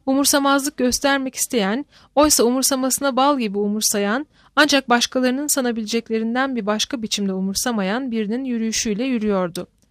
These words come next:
"Şövalyem, gel sen göster bu işin nasıl yapılacağını." Bradamante'nin sesinden o zaman küçümseyici ton silinmişti. Davranışında alışılmış gururdan eser kalmamıştı. Agilulfo'ya doğru iki adım ilerlemiş,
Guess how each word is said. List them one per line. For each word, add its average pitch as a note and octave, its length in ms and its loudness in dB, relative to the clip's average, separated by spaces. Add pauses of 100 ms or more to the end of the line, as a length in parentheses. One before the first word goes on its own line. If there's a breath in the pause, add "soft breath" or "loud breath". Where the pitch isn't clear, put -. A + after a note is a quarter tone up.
(440 soft breath)
"Şövalyem, D#4+ 640 4
gel D#4 240 6
sen D4 320 2
göster A3 440 2
bu A3 80 -2
işin A3+ 220 0
nasıl G#3+ 240 -2
yapılacağını." G3 640 -2 (720 soft breath)
Bradamante'nin C#4+ 720 2
sesinden A#3+ 760 0
o D#4 100 2
zaman A#3+ 420 0 (800)
küçümseyici D4+ 600 2
ton C#4+ 220 4
silinmişti. A3 720 0 (640 soft breath)
Davranışında D4+ 720 4
alışılmış C#4 520 2
gururdan A3 420 0
eser C4 360 2
kalmamıştı. F#3+ 720 -2 (460 soft breath)
Agilulfo'ya B3 640 4
doğru G3+ 260 4
iki C4 280 0
adım G3+ 240 2
ilerlemiş, F#3+ 640 0